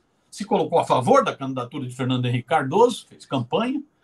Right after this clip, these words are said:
Depois se colocou no governo Lula, desde o início do governo Lula. Muita gente diz que a crise começa em dois mil e treze. O Lula não teve paz um segundo sequer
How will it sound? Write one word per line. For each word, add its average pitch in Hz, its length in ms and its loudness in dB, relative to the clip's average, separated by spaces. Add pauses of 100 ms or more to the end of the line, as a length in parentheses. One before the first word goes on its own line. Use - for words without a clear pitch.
(480)
Depois 311 360 0
se 285 100 -6
colocou 269 420 2
no 330 160 -2
governo 285 380 0
Lula, 285 400 2
desde 311 320 -2
o 294 40 -2
início 269 340 0
do 226 80 -8
governo 226 440 -6
Lula. 262 380 -8
Muita 202 240 -12
gente 196 240 -14
diz 202 160 -16
que - 80 -4
a 226 100 2
crise 196 300 0
começa 190 460 -2
em 185 80 -10
dois 175 200 -8
mil 180 120 -12
e 139 80 -12
treze. 190 420 0 (460)
O 190 100 -2
Lula 277 240 6
não 254 160 6
teve 233 240 4
paz 247 400 4
um 320 100 -4
segundo 254 500 2
sequer 220 540 0